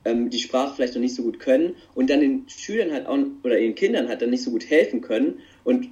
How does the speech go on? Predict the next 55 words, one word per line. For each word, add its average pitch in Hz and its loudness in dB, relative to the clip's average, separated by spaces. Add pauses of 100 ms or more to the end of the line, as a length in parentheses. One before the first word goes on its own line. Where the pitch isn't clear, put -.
(120)
wenn 135 4
halt 127 0
von 120 -4
zu 113 -6
Hause 170 4
nicht 147 2
so 135 -6
viel 117 0 (220)
Input 156 2
kommt, 120 -4
nicht 117 -2
so 127 -4
viel 120 -2
Motivation 127 4
vielleicht, 123 0 (300)
ähm, 113 2
das 117 -2
zu - -6
machen 139 2
oder 117 0
nicht 127 2
so 135 -4
viel 123 -2
Hilfe 165 2
kommen 113 -2
kann, 165 -2
weil 120 0
die 113 -4
es - -14 (180)
vielleicht - -4
selber 151 4
nicht - -2 (360)
wissen 285 2
können, - 0
weil 113 0
einfach 117 -4
sie 120 2
aus - -2 (240)
einem 107 0
Land 127 2
kommen, 131 0
wo 123 2
es 123 -6
halt 123 -4
einfach - -8
ein - -10
anderes 131 0
Bildungssystem 160 2
gibt, 139 0
eine 113 -4
andere 117 -2
Sprache 139 -2
gibt 143 -4
und - -10
alles, - 0